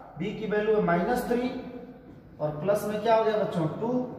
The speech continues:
माइनस थ्री और प्लस टू क्या हो जाएगा, माइनस वन। हम यहाँ पे देख रहे हैं कि जो वैल्यू ए प्लस बी की आई है वो सेम वैल्यू किसकी है, बी प्लस ए की है, यानी दोनों वैल्यू आपस में सेम है। यानी जो एडिशन होती है इंटीजर की बच्चों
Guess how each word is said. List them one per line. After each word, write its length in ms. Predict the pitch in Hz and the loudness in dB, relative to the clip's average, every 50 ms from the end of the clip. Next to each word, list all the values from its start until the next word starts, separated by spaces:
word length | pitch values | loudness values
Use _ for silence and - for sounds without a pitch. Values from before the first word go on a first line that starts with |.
| - - - - - - - - | -12 -14 -14 -14 -14 -10 -6 -2
माइनस 480 | 151 - 175 190 214 240 240 - - | 0 0 0 0 0 0 -2 -2 -2
थ्री 180 | 220 220 220 226 | -2 0 2 2
और 100 | 226 220 - | 2 2 2
प्लस 280 | 220 220 220 220 - | 2 2 2 2 0
टू 100 | 226 220 | -2 -2
क्या 160 | 196 240 240 | 0 2 4
हो 100 | 220 214 | 4 4
जाएगा, 220 | 190 180 160 160 160 | 4 2 2 0 0
माइनस 440 | 160 170 170 175 170 170 170 170 - | 0 0 0 0 2 0 0 0 -2
वन। 140 | - 131 - - | -4 -8 -8 -6
हम 160 | 151 160 196 | -6 -4 0
यहाँ 260 | 233 247 233 240 240 | 2 2 4 4 4
पे 120 | 233 233 208 | 4 4 4
देख 220 | 190 220 214 214 | 4 4 4 4
रहे 200 | 196 180 170 165 | 4 4 2 2
हैं 720 | 156 156 156 - - - - - - - - - - - - | 2 2 0 -2 -4 -6 -10 -12 -14 -16 -18 -20 -18 -10 -6
कि 80 | 196 180 | -4 2
जो 220 | 147 190 233 247 | 6 8 10 10
वैल्यू 280 | 240 240 233 233 233 247 240 - | 10 8 6 4 2 2 2 6
ए 100 | 220 226 240 - | 6 6 6 6
प्लस 260 | 220 226 233 226 - 190 | 4 2 2 2 2 -2
बी 180 | 196 247 262 | -4 -4 -4
की 140 | 233 233 226 | -2 2 4
आई 140 | 208 185 185 | 4 4 4
है 440 | 175 170 175 208 - - - - - - - - | 2 2 0 0 -2 -4 -8 -10 -12 -14 -12 -4
वो 180 | 170 190 226 220 | 0 2 2 2
सेम 380 | - - - 214 247 285 294 294 - | 2 0 4 6 8 8 8 8 6
वैल्यू 260 | 247 233 233 233 240 240 | 6 6 6 4 2 2
किसकी 300 | 247 247 240 - 285 277 | 2 0 0 -2 0 2
है, 140 | 240 202 170 - - | 4 4 4 2 0
बी 100 | 220 240 240 | -2 -2 -2
प्लस 300 | - 214 208 202 - 185 | -2 -2 -2 -2 -2 -2
ए 60 | 180 | -4
की 160 | 160 151 151 | -2 -2 -4
है, 100 | 139 - | -4 -2
यानी 200 | 147 165 175 - - | -2 -2 -2 -2 -2
दोनों 280 | 175 180 196 214 240 233 | -2 -2 -2 -2 0 0
वैल्यू 220 | 214 208 214 214 208 | 2 4 4 6 4
आपस 300 | 196 185 208 214 - 208 | 4 4 2 0 0 -2
में 80 | 226 220 | -4 -4
सेम 260 | - - 190 190 185 | -4 -2 -2 -2 0
है। 180 | 170 165 170 220 262 - - - - - - - - - 143 | 0 0 0 0 -2 -4 -6 -10 -12 -16 -18 -18 -12 -6 -2
यानी 260 | 160 175 202 240 247 | 0 0 2 2 2
जो 160 | - 220 240 247 262 262 - - - - - - - - | 4 6 6 6 6 4 2 -2 -4 -6 -8 -8 -2 2
एडिशन 400 | 160 156 - 208 220 - - 269 | 2 2 2 0 -2 -2 -2 -2
होती 280 | 247 226 208 - 214 214 | 0 0 0 4 8 8
है 80 | 208 | 8
इंटीजर 420 | - 185 - 180 - - 175 165 151 | 8 6 2 0 2 2 2 2 2
की 80 | - | 0
बच्चों 360 | 147 143 151 - - 180 208 | -2 -2 -2 -2 -2 -2 -2